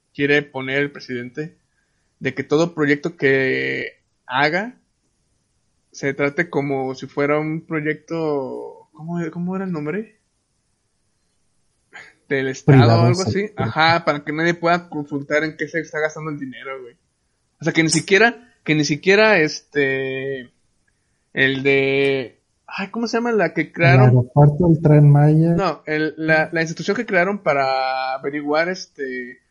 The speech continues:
Speaker 1: si hay desvío de dinero y todo eso. ¿Cómo se llama ese,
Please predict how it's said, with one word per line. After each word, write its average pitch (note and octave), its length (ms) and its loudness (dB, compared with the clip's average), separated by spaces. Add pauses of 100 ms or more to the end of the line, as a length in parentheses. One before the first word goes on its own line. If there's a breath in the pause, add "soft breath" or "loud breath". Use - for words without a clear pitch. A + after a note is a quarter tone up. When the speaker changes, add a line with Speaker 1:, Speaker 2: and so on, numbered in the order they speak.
(360)
Speaker 1:
si - 140 -4
hay C#3+ 60 6
desvío F3 240 4
de F#3+ 80 0
dinero D3+ 300 0
y F3 40 -4
todo F#3 300 -4
eso. F3 300 -10 (260)
¿Cómo G3+ 220 -12
se F3+ 160 -16
llama F3 160 -12
ese, D#3+ 400 -18